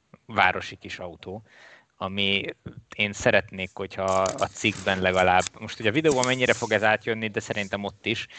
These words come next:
a cikkben mindenképpen jó lenne, hogyha ez átjönne, hogy, ö, hogy ez, ez messze nem egy kisakus autó. Tehát, hogyha az ember megnézi, ez a huszonhat egész nyolc kilowatt óra, amivel lehet,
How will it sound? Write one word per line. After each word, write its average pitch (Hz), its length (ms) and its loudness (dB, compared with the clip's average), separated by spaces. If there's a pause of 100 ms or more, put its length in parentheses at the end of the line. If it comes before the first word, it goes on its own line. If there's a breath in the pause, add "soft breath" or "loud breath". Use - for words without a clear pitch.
(220 loud breath)
a - 60 -6
cikkben 101 340 0
mindenképpen 95 560 -2
jó 92 120 -2
lenne, 90 200 -4
hogyha 90 200 -2
ez 95 120 4
átjönne, 92 460 2
hogy, 92 360 -4
ö, 92 240 6 (460 loud breath)
hogy 101 180 4
ez, 104 180 8
ez 113 160 2
messze 135 300 0
nem 90 140 0
egy 85 100 -2
kisakus - 440 -8
autó. 90 320 -4
Tehát, 90 180 -6
hogyha 98 240 0
az 101 240 6
ember 113 240 4
megnézi, 107 500 2
ez 92 100 4
a 92 60 -2
huszonhat 98 640 0
egész 92 300 0
nyolc 95 260 -6
kilowatt 92 440 0
óra, 95 180 0
amivel 92 540 2
lehet, 92 480 2